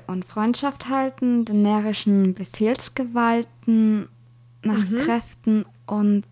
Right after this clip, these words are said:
Speaker 1: bei Tag und Nacht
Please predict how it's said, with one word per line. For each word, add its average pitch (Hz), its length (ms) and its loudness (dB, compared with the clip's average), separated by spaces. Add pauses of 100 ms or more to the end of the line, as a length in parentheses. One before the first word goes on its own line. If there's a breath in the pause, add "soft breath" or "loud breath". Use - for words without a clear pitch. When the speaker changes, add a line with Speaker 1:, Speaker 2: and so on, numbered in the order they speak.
Speaker 1:
bei 185 560 -4 (300)
Tag 202 420 0 (220)
und 196 320 0 (180)
Nacht 202 800 -6